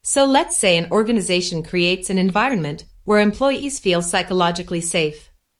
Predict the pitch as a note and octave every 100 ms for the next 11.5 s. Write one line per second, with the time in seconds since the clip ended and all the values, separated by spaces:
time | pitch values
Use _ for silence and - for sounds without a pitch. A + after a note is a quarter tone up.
0 | _ _ G#3 B3 G#3+ E4 D#4 D4+ G#3 F#3
1 | - D#3 - G3 G#3 B3 G3 D#3+ D#3+ -
2 | A#3 G#3+ F#3 C4 B3+ A3 F#3+ F3 D#3 D3+
3 | E3 F#3+ F3+ G#3 F3 C#3+ C#3+ - A3+ B3+
4 | F3 E3+ C#4+ C4 E3 D#3 D#3+ - C#4 C#4+
5 | G3+ E3 D#3 D3+ G3+ E3+ D3 C#3+ - -
6 | G3+ G3 G#3+ A#3 B3+ G3 F#3+ G3 F#3 G3
7 | G3+ E3+ D3+ D#3+ - - F3+ G3 G3+ G3
8 | G3 G#3+ G#3+ G#3+ F3+ D#3+ C#3+ D3 - _
9 | _ _ _ G#3+ C4+ - B3+ G#3 C4 -
10 | G#3+ F3+ F#3 G3+ F3 F#3+ F3+ F3+ F3 -
11 | F3+ F#3 D#3+ C#3+ -